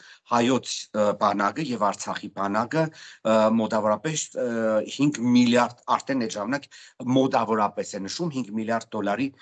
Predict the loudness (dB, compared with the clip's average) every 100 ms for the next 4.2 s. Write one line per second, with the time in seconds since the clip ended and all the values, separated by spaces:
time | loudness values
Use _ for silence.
0 | -20 -10 0 0 0 -4 -2 -2 -2 -6
1 | -12 -12 _ _ _ _ _ _ _ 2
2 | 4 6 6 2 -2 _ 0 2 0 -4
3 | -4 -4 -2 -2 -2 -2 -4 0 0 0
4 | 0 0